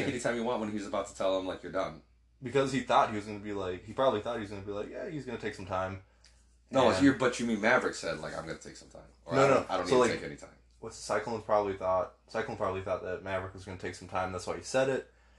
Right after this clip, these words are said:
Speaker 1: And I don't think he understands Maverick and how he works. But that's when Maverick
Speaker 2: Well, he
Speaker 1: was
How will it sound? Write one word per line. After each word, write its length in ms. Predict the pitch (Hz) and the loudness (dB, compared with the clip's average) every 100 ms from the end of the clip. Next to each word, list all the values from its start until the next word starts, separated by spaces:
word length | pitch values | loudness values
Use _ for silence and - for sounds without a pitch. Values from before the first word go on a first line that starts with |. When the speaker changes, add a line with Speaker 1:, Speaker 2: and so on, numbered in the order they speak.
| _ _ _ | _ _ _
Speaker 1:
And 180 | 95 95 | -6 -2
I 60 | 98 | -2
don't 100 | 98 | -4
think 140 | 101 | -6
he 40 | |
understands 400 | 92 92 95 87 | -6 -6 -6 -6
Maverick 420 | 92 101 131 131 131 - - - | 0 2 2 0 -2 -14 -20 -16
and 100 | 92 | -6
how 140 | 92 | -6
he 140 | - 127 | -4 2
works. 540 | 131 135 - - - _ _ _ _ | 2 2 -2 -12 -14 _ _ _ _
But 80 | 101 | 0
that's 140 | 104 | 0
when 80 | 107 | 0
Maverick 300 | 98 98 - | 0 2 2
Speaker 2:
Well, 80 | 95 | 2
he 60 | |
Speaker 1:
was 80 | 127 | 4